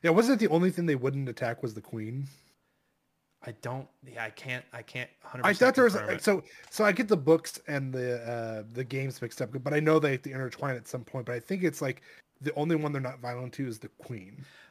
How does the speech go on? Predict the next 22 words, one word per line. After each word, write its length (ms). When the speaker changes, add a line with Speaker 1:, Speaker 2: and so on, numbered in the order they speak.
Speaker 2:
I 60
saw 220
a 40
picture 340
of 60
one 100
of 60
the 80
books, 240
by 180
the 80
way, 160
and 80
I 80
got 200
really 220
nostalgic 540
and 80
wanted 160
to 60
read 160
it. 120